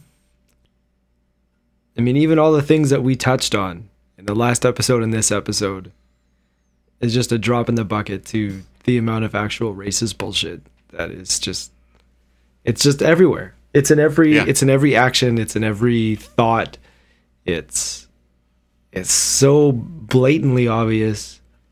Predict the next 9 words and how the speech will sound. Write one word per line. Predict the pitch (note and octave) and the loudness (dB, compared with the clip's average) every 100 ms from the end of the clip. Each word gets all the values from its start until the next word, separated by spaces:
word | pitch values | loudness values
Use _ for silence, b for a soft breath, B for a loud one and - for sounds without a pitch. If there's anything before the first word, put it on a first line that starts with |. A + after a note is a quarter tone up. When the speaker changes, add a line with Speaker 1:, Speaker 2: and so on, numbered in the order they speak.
| _ _ _ - | _ _ _ -8
Speaker 1:
It's, | G2 A2 G2 - - - - | -4 -4 -2 -2 -4 -6 -4
it's | A#2+ - C3 | -4 -2 0
ridiculous. | C3 F#3 F#3+ G2+ G2 - - _ _ _ _ _ _ _ _ - | 2 2 2 -2 -2 -14 -20 _ _ _ _ _ _ _ _ -8
This | A#2 | -4
book | A2+ C#3+ C3+ | 0 2 2
is | B2 - - | 2 -2 -2
utterly | C3 C3 B2+ B2 | 0 2 2 2
ridiculous. | A2+ G#2+ G2+ - C#2+ - _ _ _ _ _ _ _ _ _ _ _ _ G#2+ | 0 -2 -6 -10 -18 -20 _ _ _ _ _ _ _ _ _ _ _ _ -6
Um, | G#2+ G#2+ G#2 G2 F#2 | -4 -2 -4 -8 -14